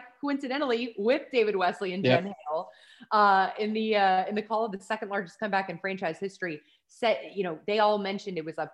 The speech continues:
Speaker 1: it was a playoff-like atmosphere. And so I'm, like, hoping for that again Thursday night at the Smoothie King Center. So let's get everyone out there because these guys need you. If they can't
Speaker 2: Yes.
Speaker 1: have me rushing the court,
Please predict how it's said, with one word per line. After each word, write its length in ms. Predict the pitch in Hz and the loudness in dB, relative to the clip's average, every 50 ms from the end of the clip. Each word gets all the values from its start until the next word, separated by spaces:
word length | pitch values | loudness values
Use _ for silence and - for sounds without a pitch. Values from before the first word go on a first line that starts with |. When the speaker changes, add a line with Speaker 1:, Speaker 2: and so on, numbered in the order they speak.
| _ | _
Speaker 1:
it 80 | 190 156 | -10 -10
was 120 | 147 147 | -10 -12
a 40 | 165 | -14
playoff-like 600 | - _ - 165 160 160 180 - - 165 160 156 - | -14 _ -6 -2 -2 -2 -2 -2 -4 -6 -6 -4 -2
atmosphere. 540 | - 147 139 - 175 - _ - 196 196 202 | -4 -4 -4 -6 -12 -12 _ -4 -4 -2 -2
And 160 | 180 180 175 | -4 -6 -8
so 100 | - 180 | -6 -4
I'm, 200 | 156 160 165 170 | -2 -2 -2 -2
like, 160 | 165 160 156 - - - - | -2 -4 -4 -4 -8 -14 -8
hoping 400 | 170 185 202 196 208 185 160 151 139 | -4 -4 -2 -2 -2 -4 -6 -8 -8
for 140 | - 165 | -8 -4
that 140 | 156 156 151 | -4 -2 -4
again 420 | 151 147 151 143 131 117 120 123 - _ _ _ _ _ - | -4 -4 -6 -8 -8 -10 -14 -16 -20 _ _ _ _ _ -2
Thursday 340 | 202 196 196 202 202 202 | 0 0 0 0 -2 -2
night 140 | 185 170 165 | -2 -2 -2
at 80 | 151 - | -2 -6
the 60 | 160 - - 180 | -10 -12 -10 -10
Smoothie 200 | 165 147 156 151 | -8 -8 -8 -10
King 160 | 160 151 147 - | -12 -14 -12 -10
Center. 240 | - 143 120 110 120 | -10 -10 -10 -12 -16
So 140 | - 160 | -12 -12
let's 160 | 165 160 - - | -10 -10 -6 -6
get 100 | 196 196 | -4 -4
everyone 220 | 190 185 185 170 | -4 -2 -2 -2
out 220 | 170 165 160 - | -2 -2 -2 -4
there 100 | - 143 127 - | -6 -8 -8 -8
because 460 | 160 147 - 170 151 147 147 143 - _ _ _ _ _ _ | -10 -8 -6 -4 -4 -4 -6 -8 -12 _ _ _ _ _ _
these 320 | 185 196 220 233 214 175 | -8 -6 -6 -6 -8 -8
guys 380 | - 185 180 190 196 196 196 185 - | -6 -4 -2 0 0 -2 -2 -4 -8
need 400 | 170 156 165 214 254 269 240 220 | -12 -12 -10 -8 -8 -6 -8 -8
you. 420 | 254 254 233 202 185 160 147 127 - - _ - | -8 -8 -8 -8 -8 -10 -10 -12 -14 -16 _ -14
If 100 | 185 - | -6 -4
they 100 | 240 262 | -4 -2
can't 100 | - 98 | -2 -4
Speaker 2:
Yes. 220 | - - - - | 0 0 0 0
Speaker 1:
have 100 | 247 240 - - - 208 | 0 -4 -6 -6 -10 -10
me 300 | 226 277 294 302 294 277 214 - - | -6 -6 -4 -4 -4 -4 -6 -6 -6
rushing 340 | 196 214 208 208 - 196 185 | -4 -4 -4 -6 -8 -8 -10
the 80 | 180 | -10
court, 360 | 180 - 190 190 185 190 180 | -10 -10 -8 -6 -6 -6 -8